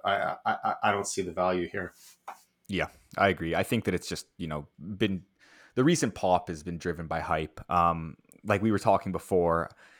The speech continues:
Speaker 2: you know, I just Command F on a Mac to, like, just find, and, uh, there was, I don't know, probably seventy times that the company referenced A I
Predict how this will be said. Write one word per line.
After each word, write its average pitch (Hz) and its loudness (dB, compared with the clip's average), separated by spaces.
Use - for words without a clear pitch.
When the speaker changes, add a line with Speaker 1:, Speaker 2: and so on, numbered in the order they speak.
Speaker 2:
you 98 0
know, 92 8
I 92 10
just 104 -2
Command 104 2
F 95 4
on 87 0
a 85 0
Mac 90 4
to, 90 0
like, 80 -2
just - -8
find, 85 -2
and, 101 4
uh, 101 10
there 113 10
was, 110 4
I 101 10
don't 87 6
know, - 0
probably 110 8
seventy 101 2
times 90 4
that 95 -4
the - -6
company 92 0
referenced 95 2
A 90 2
I 82 4